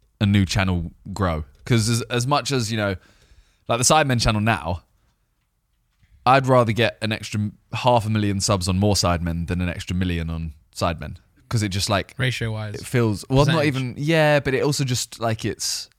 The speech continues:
Speaker 1: it feels fresher and new.
Speaker 2: Yeah.
Speaker 1: And,
Speaker 2: Yeah.
Speaker 1: like, I'd rather React's got an extra couple hundred K subs.
Speaker 2: Yeah.
Speaker 1: It's just,
Speaker 2: True.
Speaker 1: like, the smaller the channel, the more you'd
Speaker 2: Yeah, no, I, I get
Speaker 1: Yeah.
Speaker 2: that as well. And also, to be fair,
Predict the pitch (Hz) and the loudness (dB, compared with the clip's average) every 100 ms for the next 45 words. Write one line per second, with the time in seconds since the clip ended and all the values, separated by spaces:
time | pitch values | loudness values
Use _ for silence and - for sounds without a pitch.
0 | _ _ _ _ _ - - - 117 104 | _ _ _ _ _ -18 -8 2 2 2
1 | - 117 - 104 95 101 87 80 - - | 2 0 2 0 0 0 -2 -4 -10 -10
2 | 107 98 98 - - - 101 101 98 92 | -8 -8 -10 -16 -16 -8 -2 2 2 0
3 | 95 110 110 107 101 98 92 101 104 85 | 2 2 4 4 4 0 0 2 2 0
4 | - - - 95 - 90 85 - 92 82 | -6 -8 -4 -8 -6 -8 -8 -6 -4 -4
5 | 76 - _ _ _ _ _ - - 95 | -6 -18 _ _ _ _ _ -10 -6 -2
6 | 92 85 - 85 87 82 - - - 104 | -2 -4 -2 -2 -2 -6 -8 -12 -10 -10
7 | 101 107 _ _ - 113 107 107 135 131 | -8 -12 _ _ -2 2 2 0 2 4
8 | 113 98 117 101 87 87 87 85 80 78 | 4 2 0 0 0 0 0 0 -2 0
9 | 143 139 127 117 131 143 104 104 104 101 | 2 2 2 2 2 0 0 -2 -4 -4
10 | 95 113 147 214 160 113 139 143 | -6 -8 -4 -4 -4 -6 -10 -2